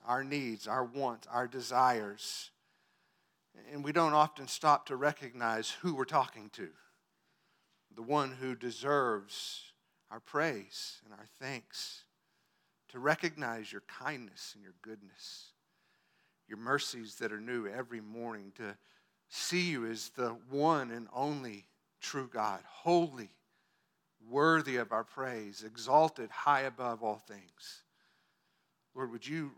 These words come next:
recalibrate our hearts this morning as we look at an example that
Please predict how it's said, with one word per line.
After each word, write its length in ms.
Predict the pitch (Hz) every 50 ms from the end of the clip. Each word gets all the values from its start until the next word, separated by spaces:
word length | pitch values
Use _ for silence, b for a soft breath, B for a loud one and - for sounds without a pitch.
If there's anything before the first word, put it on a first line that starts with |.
| 123 127 123
recalibrate 880 | 139 147 160 165 156 - - - - 160 165 151 143 135 139 139 139 127
our 120 | 127 127
hearts 380 | 127 - 139 135 131 - - -
this 220 | 135 127 - -
morning 360 | 123 123 117 107 104 104 104
as 180 | 107 110 101 107
we 300 | 113 127 131 127 123 120 b b b b b b b b b -
look 260 | 127 127 139 135 - 160
at 100 | 143 135
an 120 | 127 120
example 580 | 123 107 113 127 139 143 156 165 - - 95 87 _ _ _ _ _ _ _ _ _ _ _ _ _ _ _ _ _ _ _ -
that 260 | 117 117 117 113